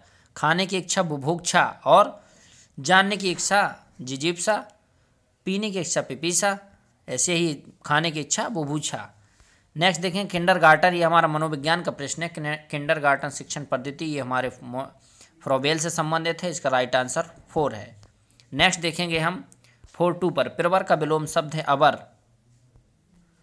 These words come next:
उपचारात्मक शिक्षण में किस अध्यापन प्रक्रिया का प्रयोग किया जाता है? तो आप जानते हैं इसमें वैसे तो सामाजिक तौर पर डायरेक्टली कई ऑप्शन मिल रहे हैं, वैसे दो पे जा रहे हैं हम,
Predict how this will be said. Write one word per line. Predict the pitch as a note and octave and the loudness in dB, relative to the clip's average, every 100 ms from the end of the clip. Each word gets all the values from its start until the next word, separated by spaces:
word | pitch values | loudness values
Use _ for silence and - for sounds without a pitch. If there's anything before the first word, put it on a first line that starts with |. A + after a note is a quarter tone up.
| _ _ _ - | _ _ _ -8
उपचारात्मक | D#3+ F3 F3+ F3 F3+ F#3+ | -2 6 8 8 6 0
शिक्षण | - F3 - F3+ | 0 -2 -2 0
में | F3 | -2
किस | F3 F#3 F3+ | -4 -4 -4
अध्यापन | D3 C#3 C#3+ E3 | -4 -2 0 -2
प्रक्रिया | D#3 C#3 D#3 D3 D#3 | -6 -10 -8 -6 -4
का | D3+ | -4
प्रयोग | C#3+ C3+ | -6 -8
किया | - C#3 | -4 -2
जाता | C3+ C3+ D#3 | 2 2 2
है? | D#3+ | 0
तो | D#3+ | 2
आप | D3 C3 | 2 2
जानते | C3+ C3 B2+ | 0 -2 -4
हैं | D#3+ F3+ F3+ - _ _ _ | -6 -8 -10 -18 _ _ _
इसमें | E3+ D#3+ F#3+ | -8 -4 -2
वैसे | F#3 E3 D#3 F#3+ | 2 2 0 -2
तो | F#3 | -4
सामाजिक | E3 D#3 D#3 D#3 D#3+ | 0 2 2 0 0
तौर | D#3 | 0
पर | D3+ | 0
डायरेक्टली | C#3 C3+ C#3+ D3 F3 | 2 4 4 0 -6
कई | F3+ D#3 | -6 -2
ऑप्शन | C#3+ C3+ C#3+ | 0 -2 -2
मिल | C#3 C#3+ | -4 0
रहे | D3+ D#3+ | 2 0
हैं, | F#3+ | -2
वैसे | D#3+ C#3 C#3+ | -4 -4 -6
दो | C3+ C#3+ | -6 -6
पे | C#3+ | 0
जा | C3 | 2
रहे | C3 C#3 | 2 2
हैं | D3 | -2
हम, | F3 | -6